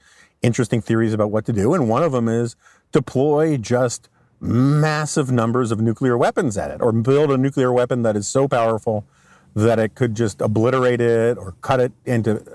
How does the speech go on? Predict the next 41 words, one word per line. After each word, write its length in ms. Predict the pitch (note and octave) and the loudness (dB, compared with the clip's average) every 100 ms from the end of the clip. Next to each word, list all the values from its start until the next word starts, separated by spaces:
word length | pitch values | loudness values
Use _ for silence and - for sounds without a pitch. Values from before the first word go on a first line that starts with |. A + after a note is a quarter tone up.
| - | -14
significantly 600 | - A#2+ A#2 B2+ B2+ A#2 | -2 0 0 0 0 -2
small 300 | - A2+ A#2 | 0 -2 -2
chunks 400 | - A#2 A#2+ - | -4 -4 -4 -6
that 220 | - F#2+ | -8 -4
they 80 | A2 | -2
would 200 | G2 F#2 - _ _ _ | -2 -4 -10 _ _ _
disappear 380 | C3+ C#3 C3 B2 | 0 0 0 0
in 60 | |
the 100 | G#2+ | 0
atmosphere. 680 | G2+ C#3 C3+ - C#3 B2+ B2 _ _ _ - - | -2 -2 -6 -2 0 0 -2 _ _ _ -6 0
Those 160 | F#3 | 2
all 200 | G3+ F#3+ | 4 2
seem 160 | G3+ G3+ | 0 0
like 120 | C3 | 0
reasonable 500 | A#2+ D3 D3+ - C#3+ | 2 2 2 0 -2
<laughs> 40 | - | -4
things 480 | C3+ F3 D3+ C3 | -2 2 2 0
to 180 | - C3 | -2 0
explore. 720 | A#2 - - F3 A#3 D3+ G2 - - - - G2+ - | 0 -4 -2 2 2 2 -2 -8 -18 -20 -18 -18 -4
Um, 480 | C#3+ C#3 B2+ B2 C3+ - _ _ _ _ | 0 0 0 -2 -6 -12 _ _ _ _
but 100 | C#3+ | 0
if 100 | C3+ | 2
you 100 | D#3 | 0
said, 320 | - E3 D3+ | 2 2 2
"No, 160 | C3+ D#3 | 2 2
no, 140 | D#3+ | 2
no, 140 | D#3 D3 | 2 2
no, 360 | C#3+ C3 B2+ | 2 2 0
we 220 | A#2+ A#2 | 0 -2
have 180 | B2 C#3+ | 0 -2
to 60 | C3+ | -2
keep 180 | - D3+ | -4 2
nuclear 440 | C3 B2 C#3+ B2+ | 2 2 2 4
off 240 | A#2+ A#2+ - | 2 0 -4
the 60 | |
table, 420 | - A#2 A#2 A#2 | -2 0 0 0
nuclear 280 | A2+ A2+ C3+ | 0 0 0
is 100 | A#2+ | 0
just 200 | A2 G#2+ | 0 -2
too 140 | - G#2 | -2 -2
terrible," 600 | B2 F3 E3+ G#2 A2+ | 0 0 0 -2 -6